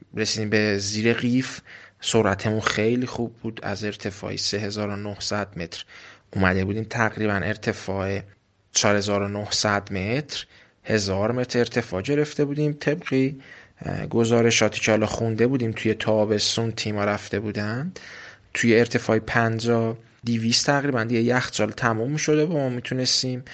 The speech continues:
چند پا تو ارتفاع مثلاً پنجاه، دویست بالای یخچال بزنیم. لیف شش متری رد کردیم. برودت هوا خیلی پایین بود. دمای احساسی داخل دهلیز با اینکه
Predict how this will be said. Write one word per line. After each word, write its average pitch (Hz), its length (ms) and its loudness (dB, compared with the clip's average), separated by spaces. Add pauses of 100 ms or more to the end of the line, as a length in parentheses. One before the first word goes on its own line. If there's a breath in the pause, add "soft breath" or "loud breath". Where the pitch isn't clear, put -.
(340 loud breath)
چند 110 300 2
پا 117 120 2
تو 113 140 2
ارتفاع 104 760 2 (380 soft breath)
مثلاً 98 420 2
پنجاه، 101 360 -2
دویست 104 380 -2
بالای 110 300 4
یخچال 113 500 0
بزنیم. 78 460 -4 (640)
لیف 147 200 4
شش 143 220 4
متری 135 340 4
رد 123 260 6
کردیم. 139 460 4 (140)
برودت 131 580 4
هوا 117 680 4
خیلی 117 480 2
پایین 131 340 0
بود. 135 200 -4
دمای 120 680 -2 (520 loud breath)
احساسی 110 640 2
داخل 104 380 -2
دهلیز 107 500 -2
با 110 100 0
اینکه 123 420 -4